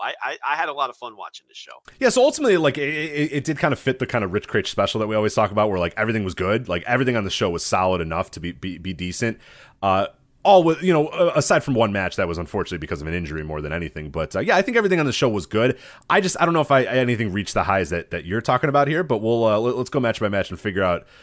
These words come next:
Speaker 2: uh, where we maybe differ here. Uh, never open weight title match. This was the main event. We'll start here.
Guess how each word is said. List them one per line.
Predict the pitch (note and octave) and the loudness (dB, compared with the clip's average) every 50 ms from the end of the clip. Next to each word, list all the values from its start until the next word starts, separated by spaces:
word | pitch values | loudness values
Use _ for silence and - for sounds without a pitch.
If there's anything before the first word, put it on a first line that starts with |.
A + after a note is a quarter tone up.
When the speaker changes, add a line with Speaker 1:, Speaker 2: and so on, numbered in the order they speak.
| - _ _ - | -20 _ _ -8
Speaker 2:
uh, | E2 E2 D#2+ E2 | -6 -4 -4 -2
where | D#2+ F2+ F2+ F2 | -2 0 0 0
we | E2 E2+ | 0 -2
maybe | E2 E2 E2 D#2+ | -2 -4 -4 -6
differ | D2 D#2+ F2 - - D#2+ | -4 -6 -6 -6 -6 -6
here. | D2 D#2+ E2 D#2+ D#2 - - - - - _ _ _ | -6 -4 -4 -4 -4 -6 -10 -20 -20 -20 _ _ _
Uh, | G#2+ G#2+ G#2 | 0 0 2
never | A2 B2 C#3+ E3+ E3 F#3+ G#3+ D#3+ | 2 4 4 4 4 4 4 4
open | E3+ D3+ - E3 | 4 2 2 2
weight | C#3+ C3 B2+ | 0 2 2
title | - C3 C3 | 2 2 2
match. | B2 B2 A#2 - | 2 2 0 0
This | C3 G2+ | -2 -4
was | A2 A2 | -4 -2
the | A2 A2+ | -2 0
main | G#2+ G#2+ G#2 | 0 0 0
event. | G2+ F#2 G2+ G2 F2 | 0 -2 -2 -2 -2
We'll | F#2 | -4
start | - - - G#2 F#2+ E2+ D#2+ | -6 -2 -2 -2 -2 0 -2
here. | G2 F#2+ F2+ F2 F2 | -2 -2 0 -2 -4